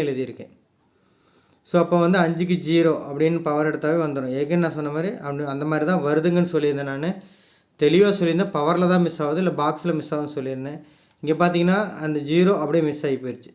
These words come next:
சரிங்களா? இது மட்டும் இல்லாமல், மிஸ் நம்பர் வரப்போ நம்ம இதே தான் மேட்ச் பண்ணியிருந்தோம். உங்களை எடுத்து அதான் மேட்ச் பண்ண சொல்கிறேன். அங்கே ஜீரோ எட்டு எண்பதுன்னு கொடுத்துருக்காரு, அது இங்கே என்ன கொடுத்துருக்காரு அப்படின்னு சொல்லி இங்கே பார்த்து, அஞ்சு எட்டா, ஒன்பது எட்டா, அந்த மாதிரி பார்த்து போட்டிருந்தா நல்ல ஒரு வின்னிங் வந்திருக்கும். கம்பேர் பண்ணுறது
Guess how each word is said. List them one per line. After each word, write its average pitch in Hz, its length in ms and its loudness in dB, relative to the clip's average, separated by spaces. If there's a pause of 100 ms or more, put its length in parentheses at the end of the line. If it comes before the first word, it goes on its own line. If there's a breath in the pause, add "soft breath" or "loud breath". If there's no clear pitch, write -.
(120)
சரிங்களா? 135 380 -6 (960 soft breath)
இது 139 120 2
மட்டும் 180 180 4
இல்லாமல், 202 180 4
மிஸ் 175 100 2 (100)
நம்பர் 214 260 4
வரப்போ 196 280 4
நம்ம 190 160 2
இதே 170 180 4
தான் 196 160 2
மேட்ச் 175 200 2
பண்ணியிருந்தோம். 147 360 -2 (120)
உங்களை 180 260 4
எடுத்து 180 200 4
அதான் 180 240 2
மேட்ச் 170 200 -2
பண்ண 160 220 -2
சொல்கிறேன். 123 340 -10
அங்கே 131 140 -10 (100)
ஜீரோ 190 200 2 (120)
எட்டு 180 180 0 (120)
எண்பதுன்னு 175 380 0
கொடுத்துருக்காரு, 156 540 -4 (720 soft breath)
அது 156 120 2 (120)
இங்கே 190 220 4
என்ன 202 140 4 (100)
கொடுத்துருக்காரு 160 420 0
அப்படின்னு 151 220 -2
சொல்லி 156 160 -2
இங்கே 147 180 -2
பார்த்து, 151 240 0 (140)
அஞ்சு 156 240 -2 (120)
எட்டா, 147 220 -4 (240)
ஒன்பது 156 400 0
எட்டா, 147 160 -6 (120)
அந்த 143 180 -8
மாதிரி 156 200 -4
பார்த்து 143 260 -8
போட்டிருந்தா 139 280 -8 (120)
நல்ல 139 260 -2
ஒரு 139 160 0
வின்னிங் 131 300 -4
வந்திருக்கும். 123 380 -10 (440 soft breath)
கம்பேர் 170 360 0
பண்ணுறது 175 300 4